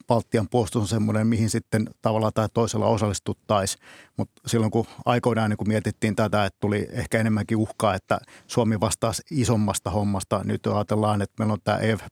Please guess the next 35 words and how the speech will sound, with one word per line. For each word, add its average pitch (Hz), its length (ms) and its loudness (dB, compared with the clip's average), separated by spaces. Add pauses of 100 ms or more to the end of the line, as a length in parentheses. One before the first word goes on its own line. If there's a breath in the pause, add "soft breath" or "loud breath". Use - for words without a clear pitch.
E 120 160 2
F 110 140 -4
P-joukot 107 500 0
ja 107 100 2 (420 loud breath)
ilmavalvonta 110 720 2 (300)
siellä 104 260 -2
Baltiassa, 110 600 0
niin 110 220 0 (120)
me 101 120 -2
oltaisiin 104 300 -4
osa 131 320 2 (220)
ehkä 104 300 -2
sitä, 101 320 -4 (480 loud breath)
että 101 160 -4
siitä 101 200 -2
tulisi 107 280 -2
meille, 107 340 0
meille 113 240 0
niin 107 100 0
kuin 110 120 -4
tietty 110 320 -2
juttu. 107 320 -2
Toisaalta 113 400 2
taas 135 280 0
se 143 100 4
on 127 140 2 (520 soft breath)
myöskin 135 340 4
mahdollisuus 135 560 2
harjoitella 113 580 2 (760 loud breath)
yh-, 123 240 4
yhteentoimivuutta, 123 800 2
yhteensopivuutta, 107 960 0
että 101 160 -4
meidän 113 180 2
täytyy 113 300 0